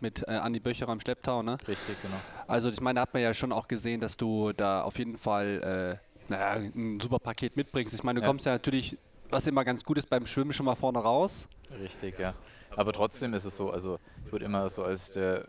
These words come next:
Speaker 2: Schwimmer anfangs bezeichnet, dann der Schwimmer-Radfahrer und ich glaub aber inzwischen hab ich, es wird sicherlich so sein, den Ruf hat man dann halt irgendwann dann doch weg, dass ich halt immer der, der Schwimmer bin.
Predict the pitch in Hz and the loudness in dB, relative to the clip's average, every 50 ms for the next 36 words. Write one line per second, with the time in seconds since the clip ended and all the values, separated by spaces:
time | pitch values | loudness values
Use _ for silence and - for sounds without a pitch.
0 | - - - - - - 104 110 123 120 120 120 117 117 117 120 123 - - - | -10 -10 -8 -8 -6 -4 -4 -2 0 0 0 2 2 0 0 -2 -6 -8 -6 -4
1 | 110 113 110 - - 113 110 104 - - 110 - - - 110 107 110 107 120 113 | -4 -4 -2 0 0 0 0 -2 -8 -10 -12 -6 0 4 6 6 6 4 2 0
2 | 101 98 98 101 98 98 - - - 104 101 101 95 87 90 98 110 - - - | 2 2 4 4 4 4 2 0 -4 -2 0 2 2 6 6 6 6 6 4 4
3 | 120 110 110 110 110 110 104 95 98 101 - - - 92 95 98 95 92 95 95 | 6 8 8 10 8 6 4 2 -2 -6 -4 0 2 2 4 4 2 0 0 -2
4 | 92 - - 98 - - 95 98 98 92 95 - - - - - - - - - | -4 -4 -6 -6 -6 -6 -8 -8 -4 -6 -6 -6 -8 -16 -18 -18 -16 -14 -14 -14
5 | - - - - - - - - - - - - - - - 92 - - 98 - | -14 -14 -14 -14 -14 -12 -12 -12 -14 -14 -14 -14 -14 -10 -8 -4 0 0 0 0
6 | - 107 101 - 101 95 98 92 - - 95 - - - 92 92 92 95 92 90 | 2 2 4 6 6 6 6 2 0 -4 -6 -4 -2 0 2 2 2 2 0 0
7 | 90 90 98 95 - - 98 90 95 92 87 92 90 92 92 90 90 92 90 95 | -2 0 -2 -2 -2 -2 -4 -4 -2 -2 -4 -4 -2 -2 -2 -2 0 -2 -2 -2
8 | 90 90 92 92 87 85 101 101 - 104 104 101 - - 98 92 95 95 95 92 | -2 0 0 0 2 2 2 0 2 2 2 2 2 0 -2 -2 -2 0 0 0
9 | 92 98 95 98 98 95 92 98 95 95 95 92 95 95 - - - - - - | 0 0 0 2 2 2 2 4 4 4 4 4 2 0 -6 -16 -20 -20 -20 -20
10 | - - - - - - - - - - - - 98 95 - - - 113 123 127 | -20 -20 -20 -20 -18 -18 -18 -18 -16 -12 -4 2 2 2 2 2 0 2 4 4
11 | 127 120 120 131 143 147 | 4 4 2 0 0 -2